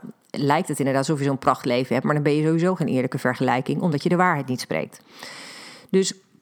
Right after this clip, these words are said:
wat wil jij bereiken met social media? Zoek je inspiratie, wil je connectie vinden met mensen, zoek je informatie, kan ook. Ehm, doe dat dan vervolgens gewoon echt met focus.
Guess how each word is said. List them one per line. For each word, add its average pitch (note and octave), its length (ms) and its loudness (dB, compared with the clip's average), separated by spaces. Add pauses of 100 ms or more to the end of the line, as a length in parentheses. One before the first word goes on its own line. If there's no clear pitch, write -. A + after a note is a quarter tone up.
(500)
wat G#3 200 4
wil A3+ 180 4
jij G3+ 220 2
bereiken E3+ 540 2
met G3+ 240 2
social F3+ 420 2
media? D3+ 480 2 (360)
Zoek - 220 -6
je - 80 0
inspiratie, D3 880 2
wil C#3+ 100 2
je C3+ 120 0
connectie D3 420 0
vinden D#3+ 240 4
met D3+ 140 0
mensen, C#3+ 600 0
zoek - 180 -2
je - 160 -6
informatie, F3 720 2
kan - 180 -4
ook. F3 260 0 (760)
Ehm, D#3 480 2 (880)
doe A3+ 220 4
dat F#3 220 0
dan D#3 200 0
vervolgens F#3 560 0
gewoon D#3 220 2
echt - 200 -2
met D#3 180 0
focus. - 880 -2